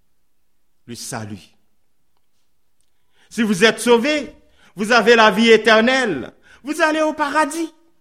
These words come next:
Et pourquoi pas ? C'est le bonheur, la félicité et la réjouissance, jour et nuit.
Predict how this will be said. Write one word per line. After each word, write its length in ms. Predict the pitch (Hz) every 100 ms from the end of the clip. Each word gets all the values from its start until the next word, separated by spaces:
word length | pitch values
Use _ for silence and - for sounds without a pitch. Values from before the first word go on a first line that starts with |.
| _ _ _
Et 100 | 147
pourquoi 400 | 156 190 - 196
pas ? 240 | 196 190 _ _ _ _ _ _ _ _ _ _ _ _ _ _ _ _ _ _ _ _ _ _ _ _ _ _ _ _ _ _ _ _ _ _ _ _ _ _ _ _ _ _
C'est 220 | 208 196
le 100 | 185
bonheur, 720 | 143 214 202 202 190 156 131 - 160
la 160 | 185
félicité 1080 | 180 - 214 220 214 226 220 285 285 214 - _ _ _
et 120 | 156 156
la 160 | 143
réjouissance, 960 | 135 135 113 135 - 120 110 110 - 117 110 _ _ -
jour 920 | 92 90 98 127 175 196 208 208 202 _ _ _
et 420 | 139 151 160 165 _ _ _ -
nuit. 440 | 120 113 110 110